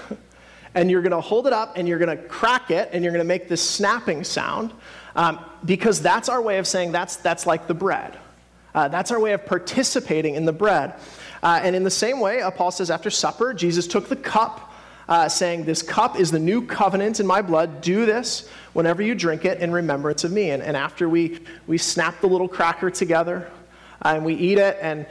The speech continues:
it doesn't really taste like anything, and you're like, "What's the deal with this?" Uh, we'll, we'll have the little cup of grape juice, and that little cup of grape juice, that plastic cup, you'll, you'll drink it, and you'll do that thing that we do at church where you'll find all your family members, we'll put all the cups in that same little thing, right? Um,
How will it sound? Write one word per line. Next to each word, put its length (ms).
it 60
doesn't 160
really 220
taste 280
like 200
anything, 440
and 80
you're 100
like, 180
"What's 160
the 80
deal 180
with 120
this?" 200
Uh, 180
we'll, 300
we'll 80
have 220
the 80
little 340
cup 200
of 80
grape 240
juice, 520
and 140
that 160
little 280
cup 240
of 160
grape 280
juice, 200
that 200
plastic 360
cup, 240
you'll, 260
you'll 120
drink 320
it, 160
and 100
you'll 100
do 160
that 200
thing 160
that 100
we 100
do 140
at 80
church 260
where 100
you'll 100
find 280
all 100
your 100
family 280
members, 320
we'll 100
put 140
all 120
the 60
cups 340
in 80
that 120
same 280
little 180
thing, 280
right? 220
Um, 260